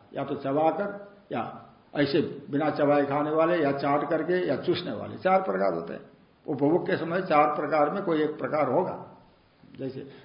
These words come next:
विषय अनेक होने पर भी पांच ही विषय होते हैं। हमारे उपभोग के समय पांच रूप में आएंगे वो हमारे सामने, ठीक है। इस प्रकार अन्न भी चार ही प्रकार के होते हैं,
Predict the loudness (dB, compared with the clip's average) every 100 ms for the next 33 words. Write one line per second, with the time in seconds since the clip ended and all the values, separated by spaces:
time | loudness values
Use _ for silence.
0 | -8 -4 2 2 4 2 4 2 2 0
1 | 0 0 0 4 2 2 2 0 0 -2
2 | -4 -16 -20 -20 -6 2 4 4 2 4
3 | 4 4 2 0 0 2 4 4 2 2
4 | 2 2 2 0 -2 -4 -6 -10 -12 -16
5 | -20 -20 _ -20 -20 _ _ -20 _ 0
6 | 2 2 0 -2 0 0 0 0 0 0
7 | 0 -4 -6 -8 -10 -16 -16 -20